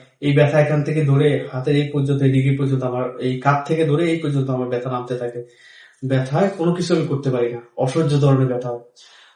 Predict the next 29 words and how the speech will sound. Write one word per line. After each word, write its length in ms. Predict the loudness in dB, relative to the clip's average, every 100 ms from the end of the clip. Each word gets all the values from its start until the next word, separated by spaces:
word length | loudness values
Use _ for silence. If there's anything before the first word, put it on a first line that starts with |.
| _ -12
তো 100 | -4
তখন 280 | 0 4
আমরা 280 | 6 8 8
আসলে 300 | 6 4 -2
কিছু 200 | -6 -6 -2
পরীক্ষা 260 | -2 0
নিরীক্ষা 220 | -2 -2 -2
করি, 220 | 2 2
বিশেষ 280 | 2 0 0
করে 160 | 2
আমরা 220 | 2 2
প্রথমে 300 | 0 0 2
একটা 180 | 4 4
এক্স-রে 300 | 2 0 -6
করি, 220 | -6 -8 -12 _ _ _ _ _ _ _
তারপর 300 | 0 2 2
হচ্ছে 280 | 2 2 2
যে 120 | 2
কিছু 500 | 2 -2 0 0 0 -2
রক্তের 320 | -2 0 0
পরীক্ষা 280 | 2 2 2
নিরীক্ষা 340 | 2 0 0
করি, 300 | -2 -4 -10 _ _ _ _
আর 320 | 0 2 2 -2
একটা 180 | 0
আল্ট্রাসাউন্ড 520 | 2 4 2 0 -2 0
করা 200 | -2 -4
যেতে 140 | -4
পারে, 300 | -6 -8